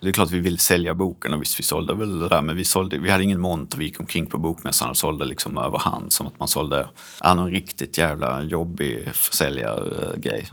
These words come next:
Men så sålde vi plötsligt en ganska smal tjeckisk samtida,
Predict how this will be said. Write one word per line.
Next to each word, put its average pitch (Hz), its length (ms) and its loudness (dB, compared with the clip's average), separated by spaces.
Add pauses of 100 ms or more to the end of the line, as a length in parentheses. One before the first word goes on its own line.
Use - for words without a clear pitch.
Men 90 140 0
så - 100 4
sålde 90 260 6
vi 73 180 0
plötsligt - 380 -2
en 67 300 -6 (380)
ganska - 300 -4
smal 69 440 0
tjeckisk - 560 -2
samtida, 60 840 0